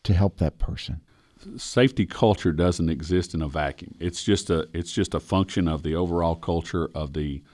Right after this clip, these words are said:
Speaker 2: of the organization, right? We talk about how to change it. We know that it takes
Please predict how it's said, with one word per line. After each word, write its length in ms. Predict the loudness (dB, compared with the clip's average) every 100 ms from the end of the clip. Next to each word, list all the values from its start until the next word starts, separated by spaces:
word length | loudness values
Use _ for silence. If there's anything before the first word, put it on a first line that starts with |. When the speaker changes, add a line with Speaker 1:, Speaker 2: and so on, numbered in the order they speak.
| _ _ -6
Speaker 2:
of 160 | -2
the 160 | -2 0
organization, 840 | 2 2 2 0 0 -4 -4 -8 -8
right? 300 | -8 -8 -14 -20 -20 -20 _ -2
We 120 | 4
talk 220 | 6 6
about 220 | 6 6
how 140 | 6 2
to 80 |
change 420 | 2 2 4 4 2
it. 140 | 0
We 100 | 0
know 180 | 2 4
that 140 | 4
it 160 | 2 0
takes 280 | -2 -2